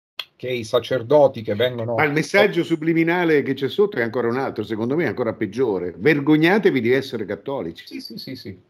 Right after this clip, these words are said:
Speaker 1: Certo.
Speaker 2: Questo è il messaggio di fondo.
Speaker 1: Sì.
Speaker 2: Bisogna vergognarsi di, perché se nascondo il, se nascondo occulto il crocifisso, se devo coprirlo, se lo faccio scomparire dalle aule scolastiche, tanto per dirne una,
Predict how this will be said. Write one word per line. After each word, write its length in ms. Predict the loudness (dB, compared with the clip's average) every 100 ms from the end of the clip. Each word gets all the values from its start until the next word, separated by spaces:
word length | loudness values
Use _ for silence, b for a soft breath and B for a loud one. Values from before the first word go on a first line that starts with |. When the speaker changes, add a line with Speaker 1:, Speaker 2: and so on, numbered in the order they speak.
| _ _ _ _
Speaker 1:
Certo. 220 | -10 4
Speaker 2:
Questo 240 | 4 4 0
è 20 |
il 80 | 0
messaggio 1200 | -2 -4 -2 0 0 0 2 4 4 2 -4 -6
di 160 | -2 -2
fondo. 720 | 4 4 4 0 -4 -8 _ _ _ _
Speaker 1:
Sì. 140 | -6 -2
Speaker 2:
Bisogna 320 | 0 0 0
vergognarsi 880 | 6 6 8 4 4 0 -2 -4 0
di, 180 | 0 -2
perché 280 | -6 -4
se 120 | -2 0
nascondo 540 | -2 2 2 4 4
il, 440 | 4 2 0 -2 b b b b b _
se 200 | -2 2
nascondo 580 | 2 0 4 6 8 4
occulto 520 | 4 4 4 4 0
il 100 | 0
crocifisso, 960 | 0 0 -2 -2 0 -2 -4 -4 -4 b b b b b
se 180 | -2 6
devo 320 | 6 6 4
coprirlo, 1000 | 2 4 4 4 2 0 0 -2 -4 _ _ _
se 120 | -4
lo 80 | 0
faccio 280 | 0 -2 -8
scomparire 720 | 0 0 2 0 2 2 2
dalle 220 | 2 2
aule 280 | 4 4 2
scolastiche, 800 | 0 0 2 2 0 -6 -8 -6
tanto 280 | -6 -6 -6
per 140 | -4
dirne 280 | -4 -2 0
una, 520 | 0 -2 -4 -8 -12